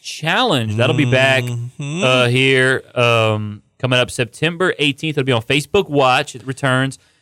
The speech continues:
Speaker 1: Here are the teams. Miz and Asuka, same, see, the couple of teams, same as last year. Miz and Asuka,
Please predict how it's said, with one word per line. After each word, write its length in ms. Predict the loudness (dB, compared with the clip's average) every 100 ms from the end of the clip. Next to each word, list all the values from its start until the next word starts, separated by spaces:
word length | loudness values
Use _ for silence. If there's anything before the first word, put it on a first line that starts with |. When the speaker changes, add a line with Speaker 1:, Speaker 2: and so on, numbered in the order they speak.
| -2
Speaker 1:
Here 160 | 2 4
are 180 | 4 4
the 100 | 0
teams. 500 | 0 0 0 0 -2
Miz 300 | 0 2 0
and 100 | 2
Asuka, 460 | 2 0 0 -4
same, 320 | 0 -2 -2 -6
see, 140 | -12
the 120 | -10
couple 220 | -4 -2 -2
of 40 |
teams, 260 | -4 -4 -2
same 160 | -2 -2
as 100 | 0
last 260 | -2 0
year. 80 | -2
Miz 240 | 0 0
and 80 | 0
Asuka, 540 | 0 0 0 0 0